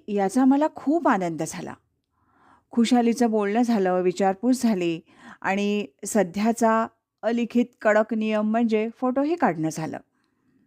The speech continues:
चिखलगावला येण्याचं त्यांचं आग्रहाचं निमंत्रण मी ठळकपणे नोंदवूनही घेतलं.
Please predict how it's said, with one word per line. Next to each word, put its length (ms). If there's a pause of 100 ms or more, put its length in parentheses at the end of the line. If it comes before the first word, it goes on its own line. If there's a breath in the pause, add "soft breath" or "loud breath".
(1500 soft breath)
चिखलगावला 880 (100)
येण्याचं 600 (320)
त्यांचं 440 (120)
आग्रहाचं 600
निमंत्रण 580
मी 400
ठळकपणे 500
नोंदवूनही 600
घेतलं. 400